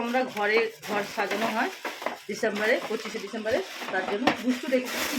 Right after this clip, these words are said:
জ্বালাচ্ছে, এবারে তোমাকে এত জন্ম, তোমার গিফট দেবো না তোমাকে।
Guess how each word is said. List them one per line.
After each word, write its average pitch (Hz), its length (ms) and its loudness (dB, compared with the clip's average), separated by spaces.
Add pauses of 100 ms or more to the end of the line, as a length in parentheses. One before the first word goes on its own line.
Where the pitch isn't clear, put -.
জ্বালাচ্ছে, 233 440 0
এবারে 277 260 6
তোমাকে 339 200 4 (220)
এত 359 100 6 (120)
জন্ম, 262 160 8 (120)
তোমার 294 240 8
গিফট 339 240 4
দেবো 262 140 12
না 262 160 8
তোমাকে। 202 280 0